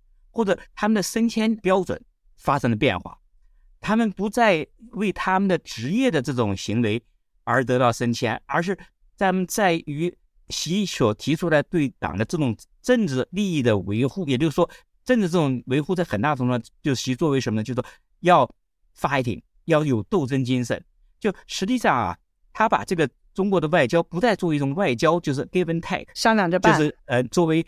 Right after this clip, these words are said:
Speaker 1: 谈判，呃，而是什么呢？作为一种，呃，战斗，作为一种 battle，要赢，一定要赢，敢于战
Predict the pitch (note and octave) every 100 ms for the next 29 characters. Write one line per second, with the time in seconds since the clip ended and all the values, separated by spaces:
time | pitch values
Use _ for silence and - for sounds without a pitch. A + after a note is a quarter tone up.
0 | - - G#2+ - F#3 C#3+ _ _ _ -
1 | B2 - D3 G3 - B2+ C#3+ C3+ E3 D3+
2 | A#2 B2 _ _ B2+ B2 _ _ B3 E3
3 | B2 F3+ - _ _ - F3+ F3 D3+ C3+
4 | _ - B2+ F3+ C#3+ - F3 D#3 C#3 B2+
5 | G3+ - _ _ - E3 F#3+ A#3 C#3+ A#2
6 | A2+ C#3+ _ _ - A2+ B2+ A3 C3+ E3
7 | C3